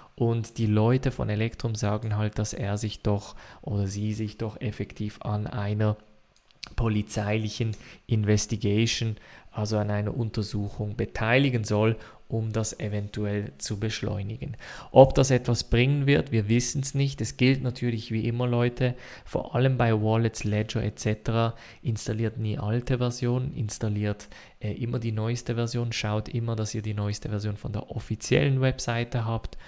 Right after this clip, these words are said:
und so weiter und so fort. Also es gibt da immer Risiken. Idealerweise habt ihr das Wallet natürlich auch an einem Computer, der komplett kalt gestellt ist, also eine Cold Wallet, die auch mit dem Internet,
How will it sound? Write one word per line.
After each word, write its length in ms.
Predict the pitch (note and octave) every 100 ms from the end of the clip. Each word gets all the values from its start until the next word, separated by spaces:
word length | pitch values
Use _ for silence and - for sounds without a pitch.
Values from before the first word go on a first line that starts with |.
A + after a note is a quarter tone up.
| - -
und 260 | A2 G#2+ G#2+
so 200 | - G2+
weiter 380 | G2 G2+ - -
und 200 | G2+ G#2
so 80 | G#2
fort. 380 | - A2 G2+
Also 160 | G#2+ G#2
es 160 | G2 -
gibt 260 | A#2+ -
da 60 | A#2
immer 460 | - B2 B2+ B2 - G#2
Risiken. 640 | G#2+ A#2 A#2 A#2 A#2+ A2+ - - - -
Idealerweise 920 | A2+ A2 G#2+ A#2 B2+ A2+ A2 A2+ A2+
habt 200 | G#2+ -
ihr 60 | A#2
das 200 | A2 G#2
Wallet 260 | G#2 A2 -
natürlich 460 | G#2+ A2+ A2 A#2
auch 180 | A2 -
an 120 | A2
einem 200 | G#2+ G#2+
Computer, 480 | - G#2 - A#2 A#2+
der 140 | G#2+
komplett 580 | G#2 - A2 - G#2+ -
kalt 460 | - A#2+ A2+ D3+ -
gestellt 440 | C#3+ - C3+ C#3
ist, 160 | C3 C3+
also 160 | G#2+
eine 180 | G2+ G#2
Cold 440 | - - C3 C3+ B2+
Wallet, 420 | A#2+ B2 B2+ - - - -
die 100 | -
auch 140 | G#2+ A2+
mit 160 | A2+
dem 100 | G#2
Internet, 440 | A2+ A#2 A#2+ A2